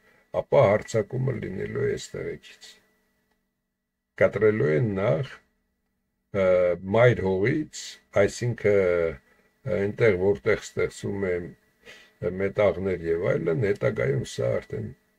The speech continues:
իզգոյ դարձնեն Ռուսաստանից։ Եվ ռուսները պետք է հասկանան, միակ ճանապարհը իրենց փրկության, ը,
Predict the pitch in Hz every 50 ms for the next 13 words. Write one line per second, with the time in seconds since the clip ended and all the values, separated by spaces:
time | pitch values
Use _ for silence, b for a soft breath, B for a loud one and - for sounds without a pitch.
0 | _ _ _ _ _ _ - 101 95 98 98 110 110 110 95 92 90 82 - -
1 | - - 98 95 101 98 92 85 85 80 - - 90 82 - - 87 85 80 76
2 | 73 76 - 120 131 127 127 139 135 135 - - 170 170 - - - 147 143 131
3 | - 139 131 117 107 107 - - - - 101 101 95 85 71 76 85 92 104 127
4 | 139 135 131 - - - 117 95 98 95 95 90 - _ - 107 104 101 92 78
5 | 73 71 80 92 101 98 98 104 101 - - - - - - 87 87 82 - -
6 | 87 76 - - - 71 67 65 65 - - B B B B B B B B B
7 | - 87 92